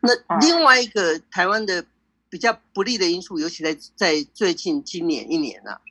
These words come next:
Speaker 1: OK，你可以看到连《经济学人》杂志啊，或者是《New York Times》啊，OK，F T啊，都会不断的报道台湾，也就是说，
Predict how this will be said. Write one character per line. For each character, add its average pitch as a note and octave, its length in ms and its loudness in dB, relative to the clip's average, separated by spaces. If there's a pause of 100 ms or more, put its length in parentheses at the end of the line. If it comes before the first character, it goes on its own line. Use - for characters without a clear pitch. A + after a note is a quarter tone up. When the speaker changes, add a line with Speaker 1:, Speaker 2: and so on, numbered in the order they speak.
(120)
Speaker 1:
OK， - 140 -8 (300)
你 F#3 100 0
可 F#3 100 2
以 G3+ 60 2
看 G#3+ 140 0
到 F3 100 6
连 F3 320 2
《经 A3+ 240 -6
济 A3+ 180 -4
学 D#3+ 200 0
人》 D#3 180 2
杂 C#3+ 240 4
志 D3+ 220 -2
啊， A2+ 220 2 (760)
或 A#3 160 2
者 D3 180 0
是 E3 480 -2 (540)
《New F#3+ 180 2
York G3+ 140 2
Times》 D3+ 400 4
啊 - 160 -6
，OK，F D#3 580 -2
T F#3 260 -2
啊， C3+ 200 2 (640)
都 B3 160 6
会 A3+ 120 6
不 - 200 -8
断 A3 240 4
的 E3 80 -4
报 E3+ 220 2
道 A2 200 -8
台 C#3 160 -6
湾， C#3 320 -6
也 D#3+ 80 -6
就 A#3 120 0
是 G#3+ 40 0
说， A3 180 0